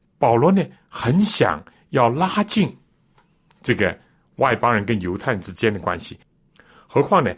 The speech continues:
犹太人传统的思想当中就认为外邦人都是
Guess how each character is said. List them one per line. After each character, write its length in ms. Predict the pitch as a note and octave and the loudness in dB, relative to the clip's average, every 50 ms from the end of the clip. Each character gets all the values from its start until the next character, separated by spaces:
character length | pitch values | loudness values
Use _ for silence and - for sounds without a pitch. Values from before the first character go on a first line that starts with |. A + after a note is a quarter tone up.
| - - - _ | -12 -20 -18 _
犹 180 | - A#2+ C3+ F3 | 2 4 4 4
太 160 | - - G#3+ | 4 2 0
人 100 | F3+ C3 | 0 0
传 360 | A2 - - - A2 C3+ F#3+ | -4 -8 -6 -2 0 0 0
统 200 | G#3 - C3+ G#2 | 0 -2 -4 -4
的 60 | F#2+ G#2 | -4 -4
思 220 | - - - E3+ | -4 -4 -6 -4
想 220 | - - F#2 E2 | -4 -4 -4 -2
当 140 | F#2+ G#2 G#2 | -2 -4 -4
中 180 | G2+ A2+ A2 G#2+ - - - - | -2 -4 -4 -6 -6 -12 -18 -10
就 140 | - A#2 G#2+ | -8 -8 -6
认 160 | F#2+ G2 F#2+ | -4 -4 -4
为 140 | F#2+ F2+ - - - _ - | -4 -6 -6 -8 -18 _ -10
外 160 | A#2 A2+ G#2 | -10 -10 -8
邦 180 | - G#2+ G#2 | -8 -8 -8
人 120 | F#2+ F2 F2 | -8 -8 -8
都 100 | - G2 | -8 -8
是 320 | F2+ - - E2+ E2+ - | -8 -8 -12 -12 -12 -14